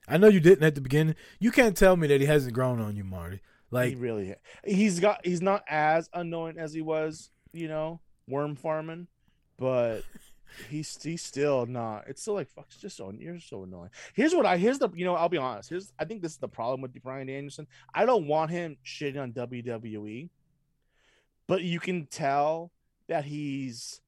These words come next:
Speaker 2: like, walking on tiptoes because he wants to, he wants to get, you know, wants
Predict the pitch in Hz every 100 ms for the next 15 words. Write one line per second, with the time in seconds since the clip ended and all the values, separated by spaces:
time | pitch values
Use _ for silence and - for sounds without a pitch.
0 | _ _ _ _ _ _ _ _ - 147
1 | 127 135 147 151 175 165 131 - 135 -
2 | 151 160 160 - 123 135 131 127 120 -
3 | _ - 165 139 143 156 - 175 151 135
4 | 117 110 _ _ _ _ _ _ _ _
5 | 135 156 208 - 175 147 - 160 156 127
6 | 147 160